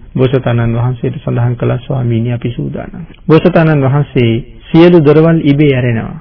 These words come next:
දොර ගාවට යනකොට දොර ඇරෙනවා. ඒ කියන්නේ දෙවියන් විසින් සියලුම දොරවල් ඇරමින්, අරිමින් දෙනව පිට වෙන්න. උන්වහන්සේ යසෝදරා දේවීන් වහන්සේ ළඟට ගියා.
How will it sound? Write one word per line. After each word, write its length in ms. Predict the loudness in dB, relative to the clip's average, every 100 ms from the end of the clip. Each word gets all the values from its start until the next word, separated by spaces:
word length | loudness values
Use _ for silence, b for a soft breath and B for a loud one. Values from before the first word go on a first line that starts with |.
| -4
දොර 200 | 0 2
ගාවට 300 | 0 0 -2
යනකොට 360 | -4 -2 -2 -2
දොර 140 | -2
ඇරෙනවා. 420 | -2 -2 -4 -8 -16 -14 -2
ඒ 140 | 0
කියන්නේ 280 | 2 2 4
දෙවියන් 380 | 4 4 4 0
විසින් 260 | 0 -2 0
සියලුම 360 | 0 0 0
දොරවල් 320 | -2 0 -2 -2
ඇරමින්, 380 | -2 0 0 -2 -6 -6
අරිමින් 460 | 2 4 6 4 4
දෙනව 260 | 4 2
පිට 180 | 0 -2
වෙන්න. 340 | -2 -4 -8 -12 -16 -20 -6
උන්වහන්සේ 480 | 0 2 2 2 2
යසෝදරා 480 | 4 2 2 0 0
දේවීන් 360 | 0 0 -2
වහන්සේ 320 | -2 -4 -4
ළඟට 240 | -4 -4 -6
ගියා. 280 | -8 -8